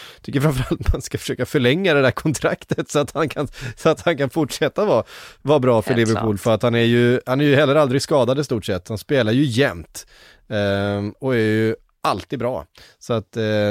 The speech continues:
Speaker 1: det är väl det första man ska göra. Sen är det klart att nu är det ju på kort sikt, man har inte, eh, ta-, vidtagit några specifika åtgärder för att ersätta,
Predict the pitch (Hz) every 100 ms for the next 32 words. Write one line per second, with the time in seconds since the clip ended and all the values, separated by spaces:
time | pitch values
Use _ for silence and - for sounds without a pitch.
0 | 104 113 127 135 135 123 131 - 123 135
1 | 147 110 95 92 104 131 135 139 147 120
2 | 120 107 - - 98 120 139 139 127 131
3 | 127 131 117 - 104 117 113 127 120 -
4 | 107 101 _ _ _ _ _ 101 98 92
5 | 131 120 117 139 117 127 117 113 123 113
6 | 110 - - - - 123 139 151 - 139
7 | 113 120 107 104 101 107 - 107 95 104
8 | - 110